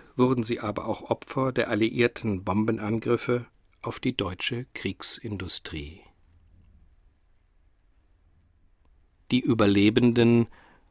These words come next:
wollten nach dem Krieg so schnell wie möglich in die Niederlande zurück. Aber das war nicht so einfach. Die Alliierten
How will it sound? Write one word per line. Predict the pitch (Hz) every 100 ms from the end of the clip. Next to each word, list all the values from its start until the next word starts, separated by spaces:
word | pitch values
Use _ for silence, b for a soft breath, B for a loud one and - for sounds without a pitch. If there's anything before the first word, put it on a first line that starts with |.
| b -
wollten | 110 - 113
nach | 117
dem | - 101 95
Krieg | - 98 120
so | - 98
schnell | - - 98 113 127 -
wie | -
möglich | 92 92 95 - 110 131
in | 113
die | 110
Niederlande | 104 101 101 101 104 120
zurück. | - 143 101 90 - - - - _ - _ _ _ _
Aber | 107 104 107
das | - 95 -
war | 104
nicht | 104 92 - -
so | 120
einfach. | - 123 135 - - - - - - _ _ _ _ _ _
Die | 127 -
Alliierten | 107 156 180 185 - 104